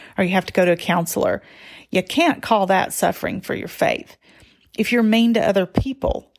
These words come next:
if you use your faith to beat and bash other people and other people attack you, I see this happen on social media. People go on social media,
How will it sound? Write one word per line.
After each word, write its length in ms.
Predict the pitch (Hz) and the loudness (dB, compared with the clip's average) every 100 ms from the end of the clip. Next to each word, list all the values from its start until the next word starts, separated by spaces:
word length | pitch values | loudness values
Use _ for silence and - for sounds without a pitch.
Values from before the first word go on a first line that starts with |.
| _ - - - | _ -20 -16 -4
if 220 | 226 - | -2 0
you 120 | 220 | 0
use 440 | 214 214 240 247 226 | 2 2 2 0 0
your 120 | 202 | -2
faith 520 | - 208 214 208 - | 0 0 0 -4 -6
to 100 | 196 | -6
beat 300 | 170 196 202 | -2 0 2
and 180 | 196 175 | 0 0
bash 320 | 165 190 190 | 2 2 2
other 220 | 190 190 | 0 0
people 400 | 190 226 220 190 | -2 -2 0 0
and 100 | 196 | 0
other 140 | 175 190 | -2 -2
people 320 | 202 202 196 | -2 0 0
attack 480 | 190 - 196 185 - | 0 0 0 0 -8
you, 140 | - - - - - - - | -8 -12 -20 -20 -20 -18 -6
I 80 | 233 | -4
see 180 | - 247 | 0 0
this 180 | 226 | 0
happen 260 | - 185 196 | 0 2 0
on 120 | 175 | 0
social 320 | - 165 - | -4 -4 -2
media. 420 | 160 - - - - - - - | -4 -4 -4 -8 -10 -20 -20 -4
People 240 | 214 214 | -2 0
go 140 | 247 214 | 2 2
on 100 | 208 | 2
social 320 | 208 190 196 | 2 0 -2
media, 460 | 180 175 180 170 | -2 -2 -2 -4